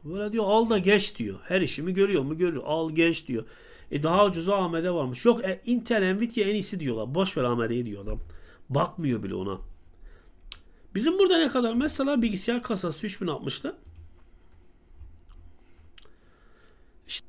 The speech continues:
en düşük on yedi altı yüz. Şimdi on yedi altı yüz kaç tane asgari ücret?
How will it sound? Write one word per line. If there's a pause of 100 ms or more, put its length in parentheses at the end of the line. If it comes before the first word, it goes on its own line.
(100)
en
düşük
on
yedi
altı
yüz. (1120)
Şimdi (300)
on
yedi
altı
yüz
kaç
tane
asgari
ücret?